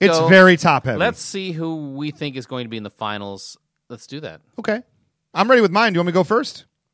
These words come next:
Speaker 2: Okay, why don't we do the, what do you wanna do? The East first? Let's do the East first.
Speaker 1: It's the Miami Heat.
Speaker 2: Okay, Miami Heat.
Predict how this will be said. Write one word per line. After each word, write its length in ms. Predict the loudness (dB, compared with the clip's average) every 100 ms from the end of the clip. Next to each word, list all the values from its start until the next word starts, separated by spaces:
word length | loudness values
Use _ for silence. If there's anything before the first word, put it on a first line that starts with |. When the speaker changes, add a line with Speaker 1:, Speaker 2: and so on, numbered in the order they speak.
| _ _ -18
Speaker 2:
Okay, 180 | -8 -4
why 120 | -2
don't 100 | -4
we 60 |
do 180 | -4 -4
the, 320 | -4 -4 -4
what 100 | -4
do 60 | -6
you 60 | -6
wanna 160 | -8
do? 40 | -10
The 140 | -12
East 160 | -14 -12
first? 180 | -14 -16
Let's 120 | -18
do 80 | -18
the 100 | -18
East 180 | -18
first. 220 | -20 -10 -6
Speaker 1:
It's 200 | -4 0
the 80 | 2
Miami 260 | 2 2
Heat. 240 | 2 0 -8 _ _ -20
Speaker 2:
Okay, 300 | -14 -14 -12
Miami 300 | -12 -12 -14
Heat. 240 | -16 -18